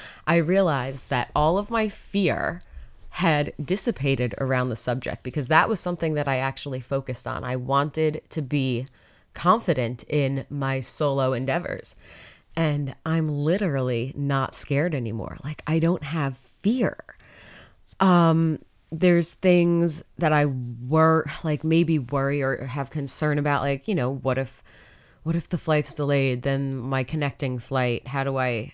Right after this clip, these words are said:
how do I change that? But that's not something that I can control. If that happens, you know,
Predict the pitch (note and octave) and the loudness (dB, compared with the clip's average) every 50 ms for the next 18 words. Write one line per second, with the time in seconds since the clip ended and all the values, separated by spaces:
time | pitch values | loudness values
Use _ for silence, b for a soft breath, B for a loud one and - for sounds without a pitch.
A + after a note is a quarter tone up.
0 | _ _ - - C3+ C#3 C3+ C3 C3 - - C#3+ C3 B2 B2 A#2+ - - - A#1+ | _ _ -8 -8 -6 -6 -6 -6 -8 -8 -10 -10 -8 -8 -8 -10 -10 -8 -8 -8
1 | - - - - C3+ C3 - - - - E3 F#3+ G#3 - - G3+ F#3+ F#3+ - F3+ | -8 -10 -8 -4 -4 -4 -4 -6 -6 -4 -4 -4 -4 -6 -8 -8 -8 -6 -6 -4
2 | D#3+ E3 D#3 D3+ D3 C#3 C#3 C3 - C#3+ C3 B2 - B2+ A#2+ - - - G#2 - | -2 -2 -2 -2 0 0 -2 -2 -2 -4 -6 -6 -6 -6 -8 -8 -6 -6 -6 -6
3 | A#1+ - - B B B B B B B B B - - D3+ - E3+ F3 F#3 F#3 | -6 -10 -12 B B B B B B B B B -8 -8 -6 -2 -2 -2 0 0
4 | F#3+ F#3+ F#3 F3+ - G3 F#3+ F#3+ F#3+ G3 F#3+ - - - - _ _ _ _ _ | 0 0 0 0 -2 -4 -4 -4 -6 -6 -6 -6 -8 -8 -10 _ _ _ _ _
5 | E3+ E3+ D#3+ D#3 D#3+ F3 F#3 G#3 | -2 -2 0 0 -2 -2 -4 -8